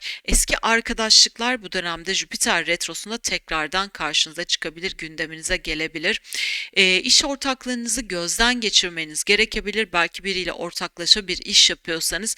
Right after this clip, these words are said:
daha iyi olabilmek adına bazı noktaları iyileştirme zamanı olacaktır. Aynı zamanda ilişki,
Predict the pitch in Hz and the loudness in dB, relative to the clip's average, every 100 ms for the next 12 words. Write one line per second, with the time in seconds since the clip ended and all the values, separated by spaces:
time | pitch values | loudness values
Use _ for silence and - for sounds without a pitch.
0 | - - - - 202 226 277 - 208 208 | -6 -8 -6 -2 0 0 -4 -2 -6 -4
1 | 180 180 165 170 170 170 180 165 180 226 | -4 -4 -4 -4 -4 -4 -6 -6 -4 -4
2 | - - - 208 214 190 185 196 - 180 | -6 -14 2 6 6 4 0 -2 -6 -10
3 | - - 185 170 190 220 - - - 196 | -8 -6 -4 0 0 0 -4 -20 -12 -8
4 | 190 190 190 - 196 208 262 208 165 160 | -2 0 2 0 -2 0 2 2 -2 -4
5 | 160 165 214 - - - 180 170 180 170 | -4 -2 -4 -6 -20 -6 -4 0 0 0
6 | - 170 147 - - - - - 247 294 | -2 -4 -4 -6 -8 -8 -6 0 2 2
7 | 294 262 247 247 254 - 208 226 - - | 0 -2 -2 -4 -6 -6 -2 6 6 6
8 | - 320 | 0 -2